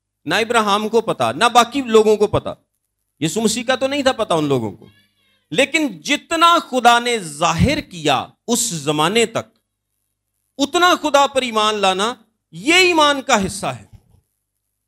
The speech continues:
यानी हनूक के जमाने तक खुदा ने अपने आप को बहुत थोड़ा जाहिर किया, लेकिन जितना भी जाहिर किया, अगर हनूक उसी शख्सियत पर ईमान लाता है जिसने अपने आप को उतना जाहिर किया, तो इसका मतलब है कि हनूक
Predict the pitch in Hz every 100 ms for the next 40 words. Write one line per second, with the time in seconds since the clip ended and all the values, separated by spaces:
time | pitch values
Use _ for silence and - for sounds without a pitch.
0 | _ _ _ - 196 285 247 180 208 294
1 | 311 294 254 240 254 254 262 - 247 233
2 | 240 262 254 262 247 269 277 277 269 302
3 | 302 208 175 156 - 139 139 233 294 220
4 | 233 285 339 330 233 196 202 196 175 180
5 | 190 - _ _ 202 226 285 240 220 226
6 | 302 - 226 - 233 - 339 349 254 -
7 | - 240 - - 240 269 - 220 220 196
8 | 196 202 175 170 233 214 214 202 - 208
9 | 262 294 277 220 202 190 196 185 185 185
10 | 170 170 170 - 156 180 190 - 175 170
11 | 180 185 180 160 139 175 208